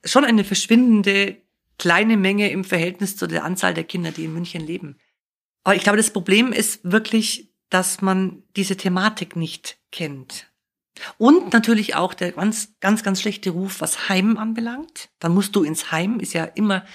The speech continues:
sehr negativ besetzt. Und sagen wir mal, die Diskussion und, äh, die Situation in der, in den Kirchen, ich sag mal in der katholischen Kirche, jetzt auch gerade in München und, äh, also gerade, äh,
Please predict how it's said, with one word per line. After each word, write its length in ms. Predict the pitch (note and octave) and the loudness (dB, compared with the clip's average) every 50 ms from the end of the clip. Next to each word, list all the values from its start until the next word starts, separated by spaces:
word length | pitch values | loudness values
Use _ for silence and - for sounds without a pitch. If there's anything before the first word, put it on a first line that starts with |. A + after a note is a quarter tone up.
| - _ | -20 _
sehr 180 | - - F#3 | -2 0 2
negativ 600 | F#3 F#3+ F#3 F3+ F#3 E3 D3+ - - - A#2+ - _ | 2 2 2 2 2 2 0 -2 -4 -14 -16 -16 _
besetzt. 460 | - - A#2 G2+ _ - - _ - _ _ - - - - - - - - - - - _ _ | -18 -16 -16 -16 _ -18 -18 _ -20 _ _ -20 -20 -20 -18 -18 -18 -18 -18 -20 -20 -20 _ _
Und 260 | G3 G3 G3+ G3 - | 2 2 2 0 -4
sagen 160 | - - G3+ | -2 2 2
wir 60 | G#3 | 4
mal, 100 | G#3 G3+ | 4 4
die 80 | G3 G#3 | 2 2
Diskussion 680 | F3 G#3+ G3+ G#3 - G3 F#3 - G#3 A3 A#3+ D4+ E4 C4+ | 0 0 -4 -2 -4 -6 0 2 2 4 6 6 4 4
und, 200 | G#3+ G3+ G3+ G3+ | 2 0 -2 -4
äh, 300 | F#3+ - F#3 - D#3+ - | -4 -2 -2 0 0 -2
die 140 | - - F#3+ | -4 -6 -8
Situation 640 | F#3 - C4 - B3 A3 G3+ G3 - G#3+ G3 G3+ G3 | -2 -2 0 2 4 4 4 4 2 -2 -2 0 -2
in 200 | F#3+ - F3 F3+ | -2 -2 -4 -2
der, 220 | E3+ F3 F3 F3 - | -2 -2 -2 -2 -2
in 120 | - F3+ | -4 -4
den 160 | F3 E3+ E3+ | -2 -4 -4
Kirchen, 420 | E3+ - G#3+ A3 B3 A3+ - B3 A3+ - | -2 0 0 0 0 0 -4 -4 -4 -4
ich 60 | F3 | -2
sag 100 | - F3+ | -2 0
mal 100 | E3+ E3 | 0 0
in 60 | D#3+ | -4
der 80 | D3 - | -6 -6
katholischen 480 | - E3 E3 G3 G3+ G#3+ A3 - A3 G3+ | -6 -4 -2 -2 -2 0 0 0 -2 0
Kirche, 380 | G#3 G#3 G#3 G3+ G3+ G#3 G3 G3 - - - - - - - _ | 0 0 0 0 0 -4 -6 -6 -8 -20 -20 -20 -20 -20 -14 _
jetzt 140 | E3+ - | -8 -4
auch 140 | - E3+ F3 | -4 -4 2
gerade 240 | - F#3+ F#3+ F#3+ G3 | 4 4 4 4 4
in 100 | F#3+ F#3+ | 4 4
München 280 | G#3+ A#3 A3+ - A3+ G#3 | 4 4 2 2 0 0
und, 300 | F3 F#3 F#3 F3+ - - | 0 0 -2 -4 -6 -6
äh, 240 | - F3+ F3+ F3 - | -4 -2 -2 -2 -2
also 240 | E3 E3+ F3 E3 E3 | -4 -4 -4 -4 -4
gerade, 380 | - - E3+ E3+ - - - | -4 -6 -6 -6 -8 -14 -8
äh, 120 | - D#3+ | -8 -8